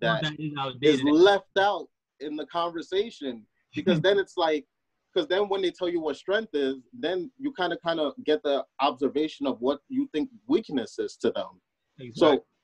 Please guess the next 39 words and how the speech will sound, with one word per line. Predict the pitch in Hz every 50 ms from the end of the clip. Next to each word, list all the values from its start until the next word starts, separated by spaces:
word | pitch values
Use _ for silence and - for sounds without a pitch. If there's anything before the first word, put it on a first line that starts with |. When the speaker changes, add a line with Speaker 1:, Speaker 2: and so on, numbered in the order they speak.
| _ _ _ _ _ -
Speaker 2:
what | 127 143 175 196 208
was | 208 185 143
your | 156 185 202 202
gauge | 160 147 151 143 131 131 - -
of | 127 135 -
what | 127 139 131 - _ -
weakness | 123 143 139 - - 135 127 123 - - _ - -
is | 120 113 110 104 101 - - _ _ _ _ -
to | - - 127 110 -
them, | 127 135 131 117 117 - _ _ _ -
to | - 131
the, | 120 117 - _ -
to | - 135
your | 120 127 135 139 139
environment, | 127 127 120 110 110 110 110 107 107 107 107 - -
to | 110
when | 107 117 117 120
you | 127 127
were | 120 113 -
growing | 113 110 107 107 104
up, | 104 104 -
your | 123 135 135 110
influences | 113 107 - 110 104 104 98 92 - - - -
were? | - - 87 - - _ _ _ _ _ _ _ _ _ _ _ _ _ _ _ _ _ _ _ _ _ _
Speaker 1:
So | - - 151
for | 147 - 147 -
growing | 147 156 170 170 165 160
up, | 170 185 190 - _ - - - _ _ _ _ _ _ -
it | 147 147
was | 147 151 151 147 143 135 - - - _ _ _ _ _ _ _ _ _ _ _ _ _ -
anytime | 156 165 180 180 170 - 196 185 180 175
you | 175 175
shown | 170 - 180 170 165 151 127
vul-, | 143 147 160 165
any | 160 156 160
vulnerability | 151 156 165 156 147 139 156 170 175 175 175 185 175 151
where | 143 147 143 139 135 131
you're | 127 120 123 139 135
not | 143 143 143 139 131